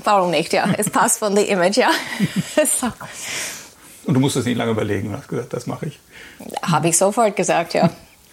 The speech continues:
Speaker 2: Ja, du hast auch ein eigenes Label gegründet. Ich weiß nicht, ob's das noch gibt, dieses, äh, K N Classic.
Speaker 1: Ja, das hab ich, das hab ich gemacht, aber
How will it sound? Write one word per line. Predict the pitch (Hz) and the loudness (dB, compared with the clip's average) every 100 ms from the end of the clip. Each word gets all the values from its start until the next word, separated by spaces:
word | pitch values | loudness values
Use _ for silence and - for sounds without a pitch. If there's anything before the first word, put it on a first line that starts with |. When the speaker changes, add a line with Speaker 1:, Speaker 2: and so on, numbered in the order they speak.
| _ - | _ -10
Speaker 2:
Ja, | 92 - - 127 | -10 -10 -12 -6
du | 127 | -6
hast | 185 | -4
auch | 170 | -6
ein | |
eigenes | - 196 185 156 | -4 0 0 0
Label | 151 180 165 147 - | 0 0 0 -2 -6
gegründet. | - 107 - - 107 135 196 - | -8 -8 -8 -4 -2 -2 -4 -6
Ich | 170 | -8
weiß | 151 | -6
nicht, | 156 | -6
ob's | - | -6
das | - | -8
noch | 120 | -8
gibt, | - 180 - | -8 -10 -10
dieses, | 190 - - | -12 -10 -8
äh, | 147 151 131 | -8 -8 -8
K | 139 | -6
N | 139 127 139 131 | -6 -4 -6 -6
Classic. | - 139 247 | -8 -6 0
Speaker 1:
Ja, | 269 269 285 | 2 2 2
das | 262 254 | -2 -2
hab | 262 | -2
ich, | 262 247 - 208 - | -2 -2 -6 -12 -6
das | 247 247 | -6 -4
hab | 240 247 | -4 0
ich | - - - - | 0 -2 -16 -2
gemacht, | 220 190 180 247 - - - | 0 4 2 2 -6 -8 -6
aber | 190 190 202 202 | -4 -2 -2 -4